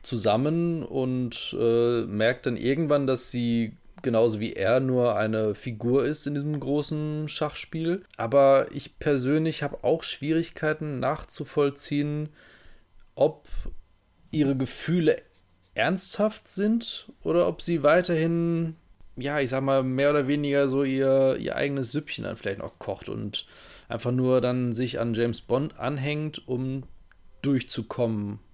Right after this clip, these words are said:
und den Westen zu erreichen. Also ich kann wirklich schwer ausmachen, ob sie immer noch irgendwie mit ihm spielt oder ob sie ihm wirklich quasi verfallen ist als Frau. In der Zugfahrtszene ist es dann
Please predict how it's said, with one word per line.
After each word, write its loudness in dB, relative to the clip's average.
und -6
den -2
Westen 0
zu -6
erreichen. -4
Also 0
ich -6
kann -2
wirklich -4
schwer 0
ausmachen, -4
ob -6
sie 0
immer 0
noch -4
irgendwie -2
mit -4
ihm -2
spielt -4
oder 0
ob -4
sie -2
ihm 0
wirklich -2
quasi 0
verfallen -4
ist -6
als -8
Frau. -6
In -6
der -2
Zugfahrtszene -4
ist -8
es -8
dann -6